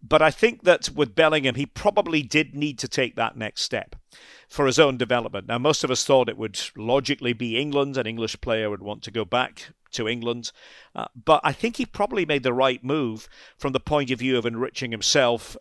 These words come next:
um, in football terms, not talking about money here, but in, in football terms, trying to make himself better. And the way he's been used has been a, a joy and a surprise, because, uh, in Dortmund, he was, he was never really the number ten figure. They, they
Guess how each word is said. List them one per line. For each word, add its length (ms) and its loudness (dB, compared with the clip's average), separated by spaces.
um, 360 -2
in 100 -6
football 500 2
terms, 380 -4
not 160 -2
talking 260 -2
about 180 -4
money 220 -2
here, 180 -6
but 180 -6
in, 180 -6
in 120 -10
football 420 -4
terms, 400 -2
trying 200 -4
to 80 -8
make 180 -4
himself 480 -4
better. 360 -6
And 240 2
the 60 2
way 260 4
he's 240 0
been 220 -2
used 400 -2
has 180 -2
been 560 -6
a, 220 -8
a 60 -2
joy 360 4
and 160 2
a 60 0
surprise, 540 0
because, 360 -4
uh, 160 -8
in 140 2
Dortmund, 360 6
he 100 2
was, 240 2
he 80 -8
was 160 -2
never 280 4
really 300 2
the 100 4
number 440 0
ten 400 -2
figure. 440 -2
They, 300 -4
they 300 -2